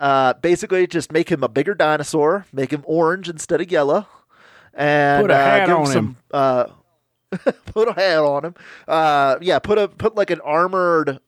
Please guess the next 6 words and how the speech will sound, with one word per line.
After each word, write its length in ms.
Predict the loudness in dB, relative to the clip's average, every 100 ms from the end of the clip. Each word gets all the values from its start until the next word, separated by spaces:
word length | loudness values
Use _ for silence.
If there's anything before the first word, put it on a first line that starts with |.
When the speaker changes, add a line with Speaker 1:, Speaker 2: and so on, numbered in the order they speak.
| _
Speaker 1:
like, 380 | -6 -4 -8 -16 _ _ _ _ _ _ _ _ _ -10
a 100 | -8
brown, 580 | 0 2 2 2 0 -2
like, 240 | -2 -2 -4
armored, 720 | -2 -2 0 0 2 0 -2
uh, 680 | -6 -6 -6 -6 -6 -8